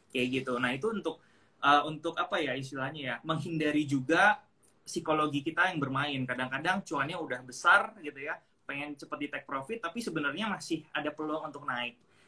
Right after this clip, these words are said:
Nah, itu kan bisa kita antisipasi dengan melihat objektifnya si chart ini tersebut. Nah, biasanya mau floating profit, mau floating loss, kalau marketnya belum jalan, biasanya udah langsung saya, eh, pindahin aja gitu. Saya jual, saya masukin ke saham yang lebih jelas. Kayak gitu biasanya.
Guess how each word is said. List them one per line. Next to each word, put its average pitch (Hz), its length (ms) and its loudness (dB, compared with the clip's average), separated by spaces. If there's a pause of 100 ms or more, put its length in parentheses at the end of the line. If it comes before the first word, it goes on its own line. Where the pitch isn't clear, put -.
(140)
Nah, 123 160 4
itu 123 160 -4
kan 214 160 2
bisa 127 480 6 (220)
kita 135 240 0
antisipasi 135 640 -6
dengan 143 320 0
melihat 151 400 0
objektifnya 165 880 0 (160)
si - 240 -4
chart 156 240 6
ini 151 160 -2
tersebut. 135 480 -2 (240)
Nah, 123 160 2
biasanya 135 480 -2
mau 156 160 -2
floating 131 320 -4
profit, 180 320 -2
mau 151 160 -4
floating 123 320 -6
loss, 196 320 2 (240)
kalau 151 240 6
marketnya 143 400 0
belum 135 240 -2
jalan, 131 400 0
biasanya 156 320 -4
udah 123 240 0
langsung 160 240 -8
saya, 123 320 -2 (400)
eh, 120 160 -2
pindahin 120 400 -2
aja 127 240 2
gitu. 120 160 -8
Saya 120 160 -6
jual, 120 400 4
saya 127 240 -2
masukin 131 400 -4
ke 165 80 0
saham 147 240 -2
yang 139 160 -4
lebih 117 80 -10
jelas. 113 480 -4
Kayak 123 320 2
gitu 127 80 -2
biasanya. 113 480 -6